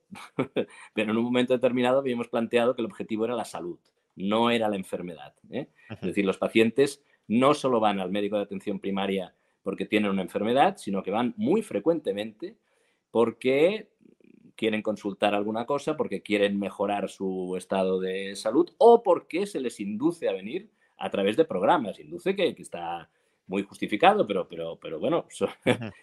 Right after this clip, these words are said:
Speaker 1: es decir, si, si, si tú le dices a un hipertenso que venga, mm, a, a tomarse la presión o que venga a hacer un control cada seis meses, pues, mm, tienes más gente que si no los dejas, porque el hipertenso no se había enterado antes de nada, ¿no?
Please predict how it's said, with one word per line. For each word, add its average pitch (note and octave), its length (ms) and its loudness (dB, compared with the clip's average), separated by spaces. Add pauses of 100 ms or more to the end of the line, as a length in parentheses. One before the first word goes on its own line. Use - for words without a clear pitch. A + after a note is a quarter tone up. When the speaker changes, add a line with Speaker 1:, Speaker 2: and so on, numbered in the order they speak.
Speaker 1:
es B2 80 -2
decir, A#2+ 340 0 (260)
si, G2+ 600 2
si, F#2 540 -4 (220)
si G2+ 200 -6
tú A2+ 120 0
le B2 100 4
dices B2+ 240 -2
a C3 40 0
un B2+ 80 0
hipertenso B2 540 0
que F2+ 100 -8
venga, A2 680 0
mm, F#2+ 760 -8
a, F#2 420 -4
a F#2 60 -12
tomarse G#2 380 -2
la G#2+ 120 6
presión D3+ 360 4
o G2+ 80 -4
que F#2 80 -4
venga G2+ 180 -2
a - 20 -4
hacer A2 120 0
un G#2 80 -4
control A#2+ 380 2
cada D#2+ 360 -8
seis G2+ 200 -8
meses, C3+ 500 0 (540)
pues, D#2+ 680 -10
mm, D2+ 560 -12
tienes G2+ 280 4
más G#2 140 4
gente A#2 280 4
que C#3+ 80 2
si - 160 -4
no G2 300 2
los G2 180 0
dejas, B2+ 280 4
porque - 220 -6
el F2 60 -8
hipertenso G2+ 400 -8
no D3+ 100 0
se - 100 -6
había F2+ 140 -4
enterado F2 420 -6
antes F2+ 280 -10
de - 100 -10
nada, G#2+ 340 0
¿no? A2+ 260 -12